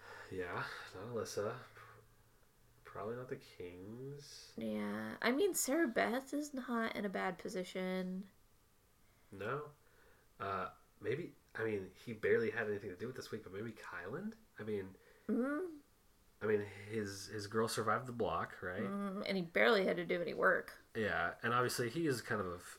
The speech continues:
Speaker 1: a physical competitor. He's a big, strong dude.
Speaker 2: Sure.
Speaker 1: So getting, you know, one of his compatriots out is a good,
Speaker 2: Mm-hmm.
Speaker 1: is a good move. I don't know. This is kind of an under the radar,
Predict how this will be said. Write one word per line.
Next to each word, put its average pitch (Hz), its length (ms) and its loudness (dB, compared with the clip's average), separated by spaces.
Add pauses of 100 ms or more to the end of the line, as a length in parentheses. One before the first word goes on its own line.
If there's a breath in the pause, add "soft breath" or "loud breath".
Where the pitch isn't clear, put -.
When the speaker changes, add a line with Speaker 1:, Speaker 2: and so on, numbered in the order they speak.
Speaker 1:
a 95 60 -4
physical 92 400 -6
competitor. 90 320 -2
He's 110 100 -2
a 110 60 -4
big, 87 120 -4
strong 87 320 -4
dude. 92 320 -4
Speaker 2:
Sure. - 380 -2
Speaker 1:
So 87 460 -2 (340)
getting, 92 260 -2 (400)
you 95 80 -8
know, 87 120 -4
one 90 140 -2
of 90 60 -4
his 87 140 -8
compatriots - 680 -10
out 104 280 -6
is 95 100 -8
a 90 60 -10
good, 87 320 -6 (220)
Speaker 2:
Mm-hmm. 190 640 -8
Speaker 1:
is 90 120 -8
a 87 60 -8
good 85 160 -6
move. 87 240 -6 (120)
I 117 40 -6
don't 127 140 -4
know. 117 60 0
This 123 160 -4
is 135 60 -6
kind 117 200 0
of 92 60 -2
an - 80 -4
under 90 140 -4
the 85 100 -8
radar, 85 420 -6